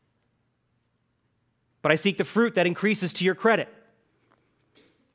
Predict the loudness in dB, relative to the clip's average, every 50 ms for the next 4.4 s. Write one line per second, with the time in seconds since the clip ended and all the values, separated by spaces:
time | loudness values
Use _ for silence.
0 | _ _ _ _ _ _ _ _ _ _ _ _ _ _ -2 2 2 2 4 4
1 | 4 6 6 6 4 4 4 4 6 6 6 6 4 4 6 8 8 8 8 6
2 | 4 4 6 8 6 6 6 2 -10 -2 0 2 2 2 2 2 4 6 6 6
3 | 6 4 4 6 6 6 6 6 4 0 2 4 4 4 4 2 4 4 4 4
4 | 4 2 2 2 2 2 0 -2